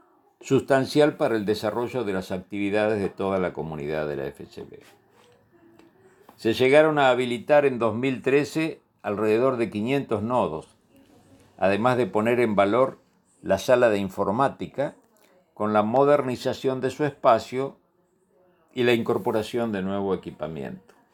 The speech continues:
Como corolario de todos estos relatos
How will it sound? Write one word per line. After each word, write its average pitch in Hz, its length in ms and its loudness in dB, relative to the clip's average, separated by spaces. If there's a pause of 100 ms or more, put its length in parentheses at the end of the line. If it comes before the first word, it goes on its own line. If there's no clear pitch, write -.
(1200)
Como 113 240 -2
corolario 156 640 6
de 147 120 2
todos 160 380 0
estos 156 280 -2
relatos 143 840 0